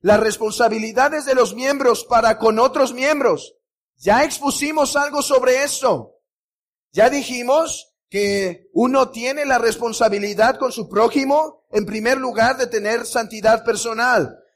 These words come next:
de tener comunión con Cristo, de manifestar el amor los unos a otros,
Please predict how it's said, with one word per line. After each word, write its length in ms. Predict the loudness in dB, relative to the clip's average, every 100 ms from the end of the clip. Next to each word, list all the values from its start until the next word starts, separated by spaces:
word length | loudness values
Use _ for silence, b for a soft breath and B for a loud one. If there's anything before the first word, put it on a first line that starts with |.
| 0
de 120 | 0
tener 340 | 2 0 -2
comunión 760 | 2 0 0 -4 0 2 2 2
con 220 | 0 0
Cristo, 680 | -2 -4 -4 0 0 0 -6 _ 0
de 160 | 2
manifestar 640 | 2 -2 -2 -2 0 2 2
el 100 | 0
amor 260 | 2 2
los 200 | 2 0
unos 260 | -2 -6 0
a 140 | 2
otros, 500 | 4 2 2 0 -2